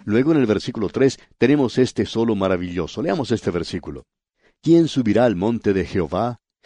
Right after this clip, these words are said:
¿Y quién estará en su lugar santo?" ¿Quién lo va a hacer? Bueno, leamos el versículo cuatro de este Salmo veinticuatro.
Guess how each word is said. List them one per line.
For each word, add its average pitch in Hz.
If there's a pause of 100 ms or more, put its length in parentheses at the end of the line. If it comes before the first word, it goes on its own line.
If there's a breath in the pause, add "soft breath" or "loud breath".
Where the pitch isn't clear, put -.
¿Y 127
quién 170
estará 123
en 143
su 117
lugar 107
santo?" 131 (800)
¿Quién 101
lo 123
va 135
a -
hacer? 170 (140)
Bueno, 92
leamos 95
el 92
versículo 80
cuatro 156
de 92
este 92
Salmo 95
veinticuatro. 80